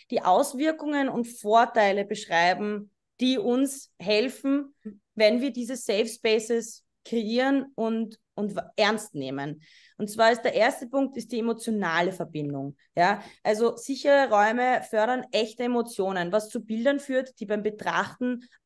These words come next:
stärkere Emotionen auslöst. Ja, das ist, das ist, äh,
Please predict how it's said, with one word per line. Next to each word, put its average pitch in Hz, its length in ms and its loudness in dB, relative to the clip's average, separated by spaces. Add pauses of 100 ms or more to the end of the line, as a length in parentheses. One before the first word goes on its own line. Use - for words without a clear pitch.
(140)
stärkere 233 540 2
Emotionen 233 520 -2
auslöst. - 760 -2 (160)
Ja, 185 200 0
das 208 240 -6
ist, 240 200 -8 (280)
das 214 160 -4
ist, 240 160 -4
äh, 247 200 4